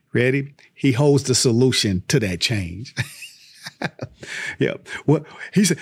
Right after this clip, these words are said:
"What about what all the fathers have told us?" He's, he's, he's, he's been holding on and believing God for something,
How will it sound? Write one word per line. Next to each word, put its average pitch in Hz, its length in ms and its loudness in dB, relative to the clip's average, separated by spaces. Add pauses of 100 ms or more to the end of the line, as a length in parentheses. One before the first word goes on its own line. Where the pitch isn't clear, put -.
"What 170 180 2
about 196 280 -2
what 175 120 4
all 170 200 2
the 139 120 0
fathers 131 460 0
have 107 200 0
told 92 340 0
us?" - 180 -4 (180)
He's, - 340 0
he's, 202 360 2 (120)
he's, 208 300 0 (160)
he's 220 240 4
been 220 180 2
holding 165 640 4
on 147 240 4
and 110 180 4
believing 127 800 4
God 127 420 0
for - 140 -2
something, 139 800 -2